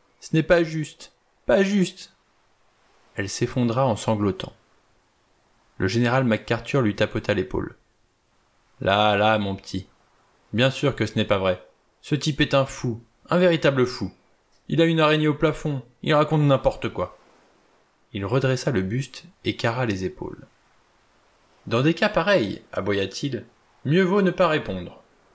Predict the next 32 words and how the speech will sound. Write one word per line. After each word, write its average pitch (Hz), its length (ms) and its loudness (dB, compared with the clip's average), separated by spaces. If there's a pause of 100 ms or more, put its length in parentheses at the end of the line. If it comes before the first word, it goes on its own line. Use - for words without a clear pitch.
(800)
N'empêche 160 540 0
que 131 120 0
je 135 80 4
tiens 190 320 0
à 123 100 0
décréter 156 520 0
qu'il 147 160 -6
n'y 135 80 0
a 131 80 4
rien 147 220 2
de 175 40 0
vrai 175 220 4
dans 160 120 -2
ce - 80 -10
qu'on 147 120 -4
a 139 80 4
raconté 143 380 2
au 160 100 4
sujet 147 280 0
de, 107 380 0 (140)
euh, 101 340 2 (540)
de 120 80 0
ce 143 180 2
genou 180 300 4
d'Arthur 165 360 0
Richmond. 120 520 0 (1120)
Richmond 117 460 0
était 143 260 -2
un 123 100 4
de 131 80 0
mes 139 220 2
officiers. - 560 -6